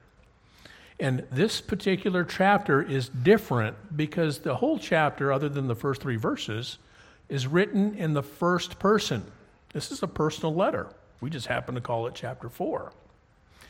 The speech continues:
And he's going to write his subjects about his conversion experience, which is pretty cool. So what happened, and I want to read this, is what happens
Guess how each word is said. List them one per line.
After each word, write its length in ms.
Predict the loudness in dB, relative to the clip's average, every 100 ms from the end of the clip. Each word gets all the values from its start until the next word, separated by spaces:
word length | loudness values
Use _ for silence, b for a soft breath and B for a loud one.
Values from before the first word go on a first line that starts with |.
| B B B 0
And 140 | 4
he's 220 | 6 6
going 260 | 6 6 6
to 140 | 4
write 360 | 6 6 4 2
his 280 | 4 4 2
subjects 840 | 2 2 2 0 -2 -6 -10 -12 B B 0
about 480 | 6 10 10 8
his 240 | 4 6 4
conversion 880 | 2 2 4 4 4 4 2 0 0
experience, 1200 | -6 -6 -6 2 4 6 4 0 -6 -8 -8 -10 -14 _ b b b b b
which 240 | -2 -2 0
is 260 | 0 0 -8 -20 _
pretty 500 | -12 -2 -2 -2 -4 -8
cool. 440 | -2 2 2 -2 -10 -20 -20 _ _ _ -20 b b b b b 0
So 400 | 6 6 4 -10 -18 -20 _
what 400 | -2 4 4 4
happened, 600 | -2 0 4 4 2 -2 0
and 80 | 2
I 40 |
want 180 | 4 6
to 80 | 6
read 320 | 6 4 4
this, 560 | 4 2 -2 -6 -10 -16 _ _ -6
is 180 | -6 -4
what 340 | 0 0 0
happens 840 | 0 2 2 4 2 0 -4 -10